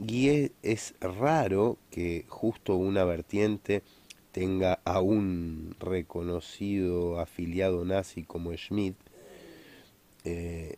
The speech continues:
dentro del marco de, de teóricos que nutren su especificación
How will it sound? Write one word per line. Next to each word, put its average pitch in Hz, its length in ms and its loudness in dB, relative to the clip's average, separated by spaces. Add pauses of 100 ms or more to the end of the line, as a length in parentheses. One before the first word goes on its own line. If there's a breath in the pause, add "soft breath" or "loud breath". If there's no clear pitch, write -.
(100)
dentro 95 400 -2
del 87 140 0
marco 87 560 0
de, 78 380 -12 (3000)
de 95 160 2
teóricos 98 840 0
que 85 140 -4
nutren 87 760 0 (920 soft breath)
su 87 600 -2 (220)
especificación 85 2250 -6